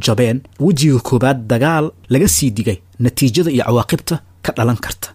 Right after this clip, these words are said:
Maadaama ragga la weerarayo ee xarakada Shabaab Mujaahidiin muddo dhowr sano ah ay ku sugnaayeen gobolka Galgaduud, taaka taakana ay u kala yaqaanaan. Wax kasto dadka falanqeeya umuuraha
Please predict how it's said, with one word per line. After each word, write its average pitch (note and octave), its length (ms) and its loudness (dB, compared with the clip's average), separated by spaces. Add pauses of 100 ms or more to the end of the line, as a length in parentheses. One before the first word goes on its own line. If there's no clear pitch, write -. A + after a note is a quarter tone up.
Maadaama C#3+ 340 0
ragga D3+ 200 0
la C3 100 4
weerarayo C#3 500 0
ee - 100 -4
xarakada B2+ 240 -2
Shabaab B2+ 240 0
Mujaahidiin C3 320 2 (280)
muddo B2 220 0
dhowr A3 140 2
sano C3 260 0
ah A#2+ 220 -2
ay A2+ 120 -4
ku - 140 -12
sugnaayeen A#2+ 520 -2 (280)
gobolka C#3 400 0
Galgaduud, A#2+ 520 0
taaka - 260 -2
taakana C3 400 0
ay A2 100 -4
u - 100 -6
kala C#3 220 -2
yaqaanaan. B2+ 580 -2
Wax - 200 0
kasto - 280 0
dadka E3 440 -2
falanqeeya C#3+ 520 0
umuuraha C#3 600 2